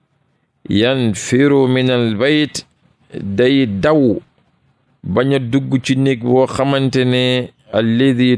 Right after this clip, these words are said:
tuqra'u fihi suratul baqara." Yonent bi nee na seytaane day daw néeg ba nga xamante ne dinañ fa jàng suratul baqara. Ñu déggee ci maana hadis bi ne,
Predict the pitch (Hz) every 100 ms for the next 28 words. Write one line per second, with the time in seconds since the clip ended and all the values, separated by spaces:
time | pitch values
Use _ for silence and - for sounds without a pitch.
0 | - 127 - 123 - 113 110 131 123 120
1 | 107 117 117 - 107 107 - - - -
2 | 95 85 - _ _ _ _ _ _ _
3 | _ _ _ - 95 101 107 104 110 127
4 | 139 135 127 139 139 139 135 131 131 127
5 | 117 120 127 101 135 156 156 - _ _
6 | _ _ 110 110 120 139 147 - - 123
7 | 123 107 120 123 123 113 113 113 104 92
8 | 113 107 - 98 123 120 107 - 110 107
9 | 87 95 - 87 - _ _ _ _ _
10 | _ _ _ _ _ _ - 101 104 143
11 | 139 131 147 147 147 - 127 135 143 143
12 | 139 131 127 127 127 113 127 127